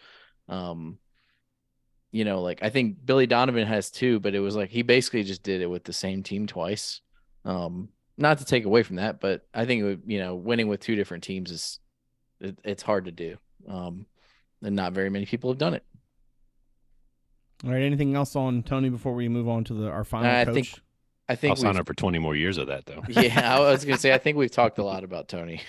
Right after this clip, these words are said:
Speaker 1: <laughs> on this podcast.
Speaker 2: Um, all right, our last coach in the group, and I'm really curious to see where this goes.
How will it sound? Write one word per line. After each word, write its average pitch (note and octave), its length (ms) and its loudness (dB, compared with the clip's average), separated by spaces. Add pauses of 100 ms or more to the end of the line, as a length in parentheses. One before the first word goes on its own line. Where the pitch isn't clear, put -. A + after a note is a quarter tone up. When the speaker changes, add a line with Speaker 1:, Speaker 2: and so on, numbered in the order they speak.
Speaker 1:
<laughs> - 160 -10
on G2+ 100 -2
this - 140 -6
podcast. - 720 -10 (580)
Speaker 2:
Um, A#2 440 0 (1200)
all C3 100 2
right, A#2 240 -2
our B2 160 0
last D#3+ 400 4
coach E3+ 260 2
in D3+ 80 0
the C#3+ 60 0
group, G#2+ 360 -6 (720)
and A#2+ 100 -2
I'm A2+ 140 -4
really C#3 280 4
curious B2+ 340 -2
to A2 80 -10
see B2 140 -6
where G#2+ 120 -4
this G#2 180 -8
goes. - 460 -10